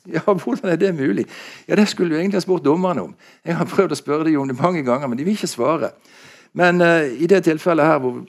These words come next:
det da ble oppdaget, og det var da faktisk, eh, tingretten i Fjordane som oppdaget at man da la frem en rapport med feil navn, feil sted og feil personer, da reagerte de og sendte tilbake igjen. Denne psykologen hadde fått hundre og femti tusen kroner. Han får skrive denne rapporten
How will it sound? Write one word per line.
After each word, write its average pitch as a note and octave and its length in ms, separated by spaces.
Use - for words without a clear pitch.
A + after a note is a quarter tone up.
det C#3+ 120
da D#3+ 100
ble C3+ 120
oppdaget, F#2+ 520
og C3 60
det C#3 120
var A2 100
da A2+ 160
faktisk, - 560
eh, F#2 340
tingretten A2 560
i D#2 40
Fjordane G2 440
som G2 140
oppdaget D#2 460
at D2+ 160
man F2 140
da F2+ 140
la E2 160
frem F#2 280
en E2 80
rapport C#3+ 500
med G2+ 120
feil A2 280
navn, C#3 340
feil G#2+ 260
sted D3 520
og G2+ 80
feil B2 180
personer, C3 540
da G#2 340
reagerte G2+ 520
de E3 180
og F#3 80
sendte B2+ 240
tilbake A2 320
igjen. G2 120
Denne E3 440
psykologen D3 440
hadde D#2+ 140
fått F3 160
hundre B2+ 160
og A#2+ 60
femti B2 360
tusen B2 260
kroner. B2 220
Han F#3+ 100
får D#3 140
skrive D3 240
denne C3+ 180
rapporten A2+ 420